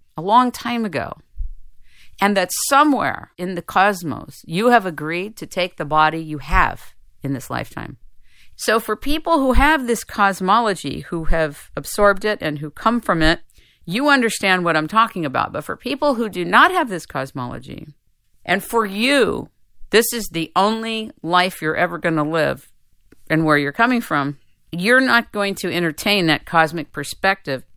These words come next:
that you coming into your body as a man or a woman is part of a plan for you. That plan for you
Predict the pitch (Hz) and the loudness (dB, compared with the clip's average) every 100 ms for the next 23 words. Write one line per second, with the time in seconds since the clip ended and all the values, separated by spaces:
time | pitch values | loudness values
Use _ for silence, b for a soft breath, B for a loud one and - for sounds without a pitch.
0 | - 143 143 - _ 156 202 285 311 - | -4 0 0 -4 _ -6 0 2 6 6
1 | 269 247 220 208 202 185 165 175 170 165 | 6 2 2 0 0 0 4 6 6 2
2 | 147 147 156 170 175 151 147 160 156 120 | -2 -2 0 0 0 -2 0 0 0 -2
3 | 131 - - - - - 165 - - 214 | -8 -6 -6 -4 -6 -6 -6 -8 2 6
4 | 220 226 220 - - _ 151 - 196 214 | 6 6 2 -4 -20 _ -12 -8 -4 -2
5 | 220 214 147 - - _ _ _ _ _ | -4 -6 -10 -10 -12 _ _ _ _ _
6 | - _ _ - 151 220 277 - - 254 | -20 _ _ -10 2 4 4 0 -6 -2
7 | 277 294 - 196 175 170 165 151 | 0 0 -2 -4 -4 -4 -4 -10